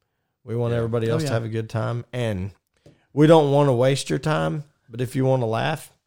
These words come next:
Speaker 1: come along with us.
Speaker 2: Yeah, I think it's totally just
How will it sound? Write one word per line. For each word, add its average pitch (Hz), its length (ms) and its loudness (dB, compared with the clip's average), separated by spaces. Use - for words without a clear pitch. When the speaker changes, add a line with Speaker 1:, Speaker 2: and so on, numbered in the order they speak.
Speaker 1:
come 113 140 -8
along 147 260 -4
with 165 180 -4
us. - 300 -8
Speaker 2:
Yeah, 131 220 2
I 147 60 -6
think 143 240 -8
it's - 340 -8
totally 110 380 0
just 98 380 -6